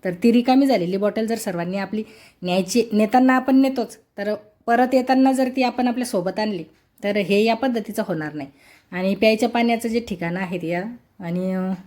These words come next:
हे बऱ्याच ठिकाणी आहेत, त्याच्यामुळे असं काही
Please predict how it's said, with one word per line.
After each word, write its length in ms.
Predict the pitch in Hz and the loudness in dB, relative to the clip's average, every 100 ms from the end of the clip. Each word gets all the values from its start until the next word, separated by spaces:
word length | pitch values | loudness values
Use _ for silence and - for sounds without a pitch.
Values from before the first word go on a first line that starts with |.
| _ | _
हे 60 | 190 | -6
बऱ्याच 440 | 180 202 226 233 | 0 2 2 -2
ठिकाणी 340 | 175 160 185 262 220 | -6 -6 -4 -6 -8
आहेत, 240 | 202 - - _ _ _ _ _ _ | -12 -14 -20 _ _ _ _ _ _
त्याच्यामुळे 400 | 175 180 185 196 | -6 -4 0 0
असं 180 | 196 180 | -2 -2
काही 220 | 196 | -2